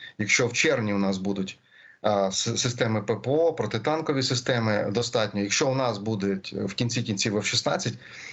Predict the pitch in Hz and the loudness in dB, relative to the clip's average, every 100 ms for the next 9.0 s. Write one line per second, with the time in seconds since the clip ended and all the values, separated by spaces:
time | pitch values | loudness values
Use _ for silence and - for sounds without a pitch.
0 | - 127 127 135 143 156 127 135 147 135 | -4 0 0 0 2 2 2 2 0 -2
1 | 131 135 127 113 113 117 127 131 - 113 | -2 -2 -2 -2 0 0 2 0 -2 0
2 | 113 110 104 117 98 95 - - _ _ | 2 2 2 0 0 -2 -4 -14 _ _
3 | _ - - 113 127 127 151 151 143 - | _ -20 -4 0 2 2 2 2 0 -2
4 | - 135 135 131 123 135 123 117 127 120 | -2 0 2 0 0 0 0 0 0 2
5 | 113 110 104 95 71 - - 120 127 - | 2 2 2 0 -2 -6 -2 2 2 2
6 | 131 151 156 131 - 139 139 127 123 131 | 2 2 0 0 0 2 2 2 0 0
7 | 127 123 117 117 120 - 104 98 120 113 | 0 0 -2 -2 -2 -2 0 2 2 2
8 | 110 110 110 104 110 107 113 104 98 98 | 2 2 2 2 2 2 2 2 0 -2